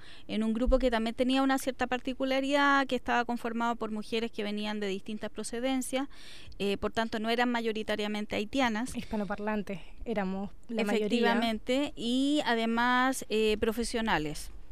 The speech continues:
Speaker 1: eh, entre ciencias sociales y salud. Entonces también no-, nos preocupamos de que los grupos pudieran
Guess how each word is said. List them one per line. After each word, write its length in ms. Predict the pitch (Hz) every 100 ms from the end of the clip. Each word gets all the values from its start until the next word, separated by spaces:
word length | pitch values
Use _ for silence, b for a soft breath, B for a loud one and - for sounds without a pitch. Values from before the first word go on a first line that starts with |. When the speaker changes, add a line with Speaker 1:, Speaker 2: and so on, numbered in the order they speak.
| -
Speaker 1:
eh, 560 | 202 202 196 196 196 196
entre 300 | - 208 220
ciencias 320 | 202 214 214 202
sociales 420 | 202 220 220 226
y 140 | 220
salud. 520 | - 214 226 269 277 285 B B -
Entonces 440 | 190 226 254 233 -
también 640 | 226 226 240 302 339 269
no-, 340 | 269 262 262
nos 500 | - 226 240 233 233
preocupamos 560 | - 240 233 240 254 269
de 140 | 254
que 160 | 247 233
los 180 | 220 214
grupos 320 | 233 254 269
pudieran 640 | 233 214 247 277 302 330